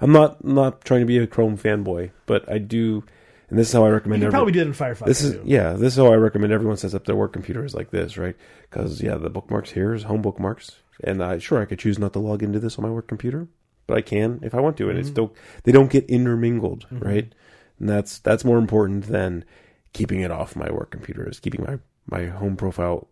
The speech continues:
Speaker 1: from being intermingled with my work profile for
Speaker 2: Right.
Speaker 1: me. So, so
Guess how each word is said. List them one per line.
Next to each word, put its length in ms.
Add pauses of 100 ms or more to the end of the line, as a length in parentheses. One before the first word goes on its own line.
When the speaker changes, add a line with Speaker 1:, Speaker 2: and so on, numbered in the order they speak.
(140)
Speaker 1:
from 180
being 160
intermingled 420
with 140
my 80
work 160
profile 400
for 120
Speaker 2:
Right. 80
Speaker 1:
me. 280
So, 280 (2250)
so 280